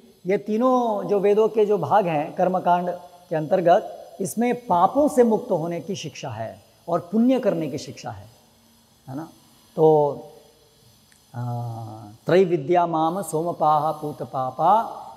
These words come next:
यज्ञे रिष्ट्वा स्वर्गतिम प्रार्थयन्ते",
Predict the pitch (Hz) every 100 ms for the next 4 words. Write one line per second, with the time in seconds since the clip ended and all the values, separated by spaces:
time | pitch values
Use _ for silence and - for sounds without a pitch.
0 | - 175 185 240 247 202 - - 185 233
1 | - 185 196 175 185 254 226 185 160 -
2 | 202 151 131 143 151 127 101